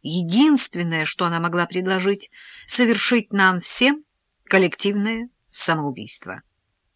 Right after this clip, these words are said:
Отец, естественно, целиком был занят тем, чтобы успокоить свою супругу, и ни о чём другом думать просто не мог. М-да.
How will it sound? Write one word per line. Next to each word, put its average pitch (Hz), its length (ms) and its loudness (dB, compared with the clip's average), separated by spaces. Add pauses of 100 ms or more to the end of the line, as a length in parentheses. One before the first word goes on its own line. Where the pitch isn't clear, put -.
(120)
Отец, 285 360 -4
естественно, 175 560 -4
целиком 240 540 2
был 190 160 4
занят 170 380 4
тем, 185 240 0
чтобы 165 340 -2 (240)
успокоить 175 520 0
свою 156 200 -2
супругу, 247 680 2 (280)
и 214 240 4
ни 226 160 4
о 190 160 4
чём 190 340 2
другом 226 600 4 (100)
думать 233 600 2
просто - 460 -4
не 135 200 -6
мог. - 480 -14 (540)
М-да. 160 460 -4